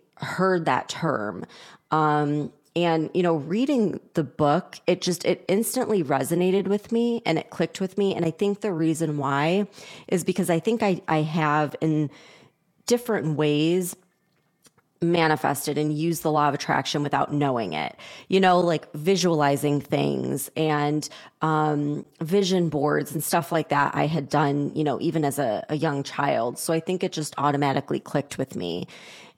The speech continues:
And I read the book, and I just knew, like, I knew that this was gonna change my life, that this, you know,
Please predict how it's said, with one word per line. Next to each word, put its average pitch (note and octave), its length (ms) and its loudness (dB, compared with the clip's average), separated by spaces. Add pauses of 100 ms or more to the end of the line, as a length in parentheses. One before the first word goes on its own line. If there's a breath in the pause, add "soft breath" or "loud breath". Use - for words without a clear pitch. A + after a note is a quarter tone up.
(120)
And E3 640 2 (100)
I E3 680 2 (180)
read E3 300 0
the G3+ 80 0
book, D3+ 400 2
and F3 100 2
I F#3 80 4
just F#3+ 240 -2
knew, D3+ 280 4
like, D3 300 0
I D#3+ 80 4
knew F3 220 4
that F3 300 -2
this E3 400 0
was E3 140 -4
gonna D#3+ 140 0
change D3 380 -4
my D3+ 140 0
life, - 400 -2
that - 160 -6
this, - 420 -6
you D#3 140 -2
know, E2 280 -6